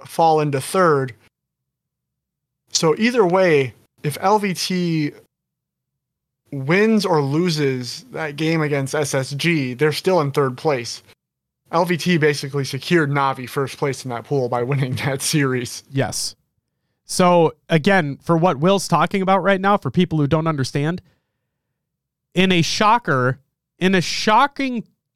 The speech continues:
Speaker 2: tie-breaking thing that happened, Navi somehow, some way, defied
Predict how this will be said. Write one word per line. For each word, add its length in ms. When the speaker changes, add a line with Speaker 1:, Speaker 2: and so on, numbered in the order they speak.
Speaker 2:
tie-breaking 1040
thing 540
that 240
happened, 640
Navi 680
somehow, 920
some 600
way, 360
defied 580